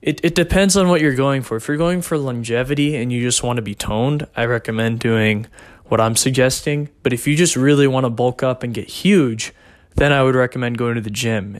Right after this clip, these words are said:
If your goal is just solely to just put on muscle, then lifting weights is your best option. But if you're just trying to get toned, if you're just trying to, you know, be in it for the long haul, I recommend what I'm, what I'm saying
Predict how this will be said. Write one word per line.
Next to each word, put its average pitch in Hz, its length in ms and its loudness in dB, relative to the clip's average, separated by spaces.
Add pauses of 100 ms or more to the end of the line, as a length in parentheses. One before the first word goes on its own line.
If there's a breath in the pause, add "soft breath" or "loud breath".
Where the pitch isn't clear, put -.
If - 180 -6
your 151 100 4
goal 147 280 4
is 147 140 2
just 139 180 0
solely 139 420 2
to 127 120 -4
just 123 240 -6
put 139 120 -6
on 120 200 -2
muscle, - 440 -8 (680 soft breath)
then 123 180 0
lifting 131 380 0
weights 123 260 2
is 110 80 -4
your 117 140 -2
best 110 260 0
option. 101 460 -4 (140)
But 123 120 2
if - 140 -4
you're 151 80 0
just 175 180 0
trying 175 160 2
to 170 60 0
get 151 200 0
toned, 175 400 0
if 139 160 -6
you're 139 160 0
just 160 140 -4
trying 143 320 -2
to, 120 240 2 (540 loud breath)
you 131 100 -2
know, 117 140 2
be 117 200 -4
in 143 120 2
it - 100 -2
for - 100 -2
the 131 100 -2
long 120 320 -2
haul, 156 440 -4 (100)
I 123 120 -2
recommend 127 500 0
what 117 80 4
I'm, 113 360 -2
what 120 120 -6
I'm 117 160 -2
saying - 320 -12